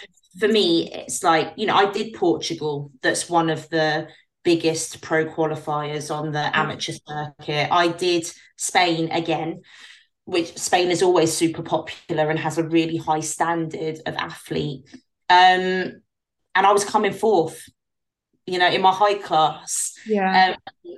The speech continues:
Speaker 1: and so for me, I was like, you know, and I know I look great, but I look at myself in that lineup and what's strong about my physique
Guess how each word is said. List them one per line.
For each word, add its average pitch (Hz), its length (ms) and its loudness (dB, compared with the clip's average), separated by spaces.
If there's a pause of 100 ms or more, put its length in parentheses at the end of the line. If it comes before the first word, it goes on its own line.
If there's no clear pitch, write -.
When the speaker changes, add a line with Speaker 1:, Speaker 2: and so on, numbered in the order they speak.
(120)
Speaker 1:
and 185 460 0
so - 360 -4
for 202 160 -8
me, 208 200 -4
I 185 100 2
was 180 180 -8
like, 170 280 0
you 233 60 -2
know, 214 80 -2
and 226 160 -4
I 240 160 2
know 247 240 2
I 233 60 2
look - 260 -6
great, 214 320 -4
but 170 80 -6
I 180 80 -4
look 202 260 -8
at - 80 -10
myself 196 520 -8
in 190 80 -8
that 185 180 -2
lineup 190 640 0
and 160 280 -6 (1080)
what's 208 340 2
strong 202 640 4
about 180 440 2
my 175 140 2
physique 165 560 -6